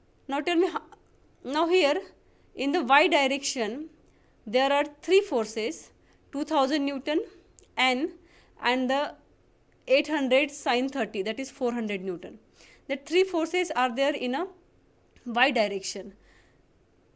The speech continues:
In that only N is unknown,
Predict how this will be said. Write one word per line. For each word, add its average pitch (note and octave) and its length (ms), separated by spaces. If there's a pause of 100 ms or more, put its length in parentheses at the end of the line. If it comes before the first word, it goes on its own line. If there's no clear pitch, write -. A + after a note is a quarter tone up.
(380)
In C#4+ 160
that D#4+ 320
only D#4 320
N E4 240
is D#4 220
unknown, B3+ 480